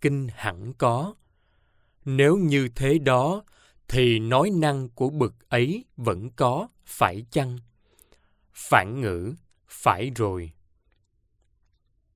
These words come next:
Tự ngôn. Nói rằng hỷ của bậc nhập tam thiền là pháp thường đã diệt mất. Thở ra thở vô của bậc nhập tứ thiền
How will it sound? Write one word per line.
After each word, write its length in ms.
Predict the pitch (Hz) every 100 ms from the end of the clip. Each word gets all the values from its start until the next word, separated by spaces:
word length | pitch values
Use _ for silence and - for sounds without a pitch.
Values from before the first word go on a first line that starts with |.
| _ _ _
Tự 240 | 120 92 87
ngôn. 440 | 104 123 127 120 117 _ _ _ _ _ _ _ _ _ _ _ -
Nói 280 | 139 160 202
rằng 320 | 147 113 101 90 _
hỷ 400 | - 110 92 123 -
của 140 | - 143
bậc 240 | 139 117 -
nhập 240 | 113 104 - -
tam 260 | 143 135
thiền 460 | 123 - 104 92 82 - _ _ _
là 260 | 120 120 107
pháp 420 | - 180 220 -
thường 480 | 120 117 107 90 101
đã 180 | 98 143
diệt 200 | 123 110 -
mất. 260 | 113 165 214 _ _ _ _ _ _ _ -
Thở 320 | 117 98 110 139
ra 280 | 151 139 127 -
thở 240 | 107 104
vô 480 | 131 127 135 131 123 - _ _
của 140 | 139
bậc 240 | 156 139 117 -
nhập 240 | 110 - _ -
tứ 220 | 143 214 -
thiền 420 | - 120 101 92